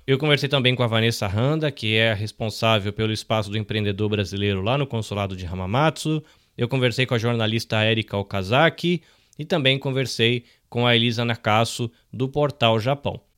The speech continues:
Então eu vou deixar todas essas, esses registros aqui nesse episódio, começando pelos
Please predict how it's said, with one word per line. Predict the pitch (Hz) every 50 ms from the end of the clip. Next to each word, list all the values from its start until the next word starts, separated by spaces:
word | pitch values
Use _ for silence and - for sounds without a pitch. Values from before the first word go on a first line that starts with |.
| _ _
Então | - 165 160 214 233
eu | 233
vou | 220
deixar | 190 175 - 156 143
todas | 139 - 170 196 185 160 131 - - - -
essas, | 135 123 113 - 131 117 101 - - -
esses | 131 113 - - 120 95
registros | 87 113 135 135 113 92 104 123 170 196 - - - - 107 98 92 - - - - _ _ - _ _
aqui | - 143 135 127 - 135
nesse | 131 131 127 - 131
episódio, | 117 - 147 135 113 113 120 127 139 147 147 175 175 _ _ _ _ _
começando | - 220 240 269 262 254 240 - - - 165 160 165 175 180 175 196 196
pelos | 202 - 170 170 175 180 165 143 135 -